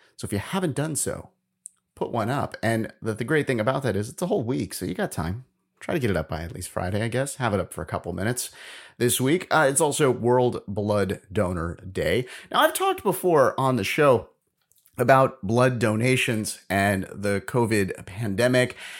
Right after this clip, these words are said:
and how difficult it is for some blood banks to actually get blood because they don't do the big wagons anymore. And wagons. <laughs>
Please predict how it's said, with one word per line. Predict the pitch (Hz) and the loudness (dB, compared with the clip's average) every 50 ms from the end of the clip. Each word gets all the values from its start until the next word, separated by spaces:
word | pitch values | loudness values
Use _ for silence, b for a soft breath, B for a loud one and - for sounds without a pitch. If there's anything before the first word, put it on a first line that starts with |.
| B B B | B B B
and | - - 147 | 0 2 4
how | 151 170 175 | 4 4 4
difficult | 160 139 160 160 135 160 151 147 139 120 | 4 4 2 2 2 -2 -2 -2 0 0
it | 135 131 | 2 4
is | 147 139 120 107 95 - | 4 4 4 4 2 -2
for | - - - - 127 117 113 | -6 -10 -4 0 2 2 2
some | 110 - - 123 117 107 92 | 2 2 0 0 0 2 2
blood | 110 110 113 120 104 | 2 2 2 2 0
banks | 104 104 101 95 - - - - - _ | -2 -2 -2 -4 -4 -6 -8 -10 -10 _
to | - - 135 127 120 117 117 98 - - - - | -4 0 0 2 2 2 0 -2 -4 -8 -4 -2
actually | 92 107 107 - - 107 104 104 98 - _ - - | 0 0 0 -2 -4 -4 -4 -4 -4 -6 _ -16 -2
get | - 110 104 98 - _ _ _ _ _ _ | 0 0 0 0 -2 _ _ _ _ _ _
blood | 95 104 127 143 131 90 82 87 - - | -2 0 2 4 4 4 2 -2 -8 -6
because | - 101 98 - 113 98 92 92 - - - - - | -4 -4 -2 0 0 0 2 0 0 -2 -4 -4 -2
they | 101 95 | -2 0
don't | 95 101 92 - | 0 0 -2 -2
do | 101 101 | -2 0
the | 95 92 | 0 0
big | 85 95 95 92 92 | 0 0 -2 -2 -2
wagons | 95 98 104 117 120 110 107 95 87 95 | -2 0 2 2 2 2 0 -2 -2 -2
anymore. | 92 92 92 92 92 98 107 120 | -2 -2 -2 0 0 0 0 0
And | 123 104 92 92 90 87 - - | 0 0 -2 -4 -6 -8 -10 -6
wagons. | - 90 87 87 85 80 82 90 - - - - | -4 -2 -2 -2 -4 -6 -6 -8 -8 -10 -10 -8
<laughs> | - | -6